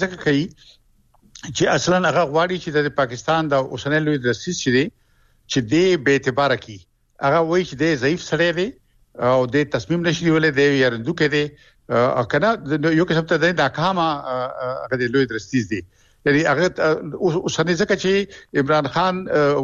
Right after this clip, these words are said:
ګوند چې دی، هغه د، دا خیال دی چې د، د، دا لوی درستیز څو پورې وي، نو دی قدرت ته نشي راتلی. نو د هغه، آ، د شهباز شریف صدر اعظم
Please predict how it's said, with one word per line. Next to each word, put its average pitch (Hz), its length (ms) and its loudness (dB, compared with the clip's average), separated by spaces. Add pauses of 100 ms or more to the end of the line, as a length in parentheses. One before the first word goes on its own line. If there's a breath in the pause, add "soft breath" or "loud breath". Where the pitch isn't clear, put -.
(120)
ګوند 180 160 0
چې 175 120 -6
دی، 156 200 2
هغه 143 220 2
د، 143 380 -4
دا 156 120 2
خیال 165 280 0
دی 160 80 -2
چې 143 80 -10
د، 120 140 -2 (240)
د، 147 180 0
دا 151 160 2
لوی 165 180 0
درستیز 139 380 -4
څو 151 80 -2
پورې 139 280 0
وي، 160 200 0 (360 soft breath)
نو 123 40 2
دی 156 180 2
قدرت 147 360 0
ته 143 60 0
نشي 127 220 -2
راتلی. 107 380 -2 (400)
نو 131 60 2
د 123 80 2
هغه، 156 380 0 (160)
آ، 151 320 0
د 143 160 0
شهباز 135 400 0
شریف 175 340 -2
صدر 139 220 2
اعظم 156 320 0